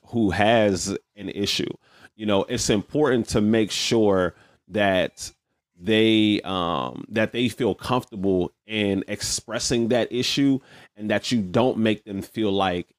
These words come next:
an outcast because they have an issue, right?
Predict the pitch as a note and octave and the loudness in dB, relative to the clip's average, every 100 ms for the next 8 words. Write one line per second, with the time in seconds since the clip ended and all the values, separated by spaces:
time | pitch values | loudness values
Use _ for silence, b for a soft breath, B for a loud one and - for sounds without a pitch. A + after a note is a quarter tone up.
0 | _ F#2 - G2 - - F#2+ F2+ F2 F#2+ | _ -20 -12 -12 -10 -6 -4 -4 -6 -8
1 | F2 - A2 G2 E2+ F#2 - G2+ G2 F#2 | -10 -8 -6 -6 -4 -8 -4 -4 -2 -4
2 | C#2+ F2 - - F#2 F#2+ F#2 | -6 -8 -8 -8 -2 0 -2